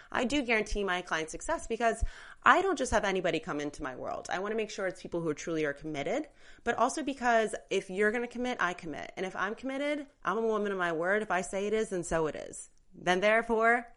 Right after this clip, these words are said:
there are gonna be results. <laughs> That's what I mean by that. So I'm not afraid to say that, and I guarantee that to my clients when they come and work with me. They're gonna up-level in all areas of success. They're going to master their meditation. They're gonna master their mindset.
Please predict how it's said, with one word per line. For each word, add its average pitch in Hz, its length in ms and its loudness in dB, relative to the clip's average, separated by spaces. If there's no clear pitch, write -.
there 175 200 6
are 165 120 6
gonna 165 200 -2
be 156 100 0
results. 147 540 -4
<laughs> - 120 12
That's 208 320 8
what 208 120 -4
I 170 100 -2
mean 160 160 -4
by 131 140 -8
that. 107 320 -6
So 233 160 0
I'm 254 120 2
not 330 140 0
afraid 233 300 -2
to 175 80 -8
say 170 240 -4
that, 240 340 4
and 202 100 -4
I 220 100 0
guarantee 196 420 -4
that 151 220 -6
to 160 80 -8
my 139 100 -2
clients 120 400 -8
when 147 80 -6
they 143 80 -8
come 147 160 -6
and 139 100 -6
work 135 140 -4
with - 180 -8
me. 135 220 -8
They're 196 100 2
gonna 220 160 2
up-level 170 480 0
in 160 80 -4
all 160 260 2
areas 147 320 0
of 131 60 -10
success. 135 460 -6
They're 180 140 -2
going 208 260 -2
to 208 100 -6
master 165 480 0
their 160 140 -4
meditation. 147 580 -4
They're 147 120 -6
gonna 170 120 -4
master 156 420 -2
their 151 120 -8
mindset. 139 460 -6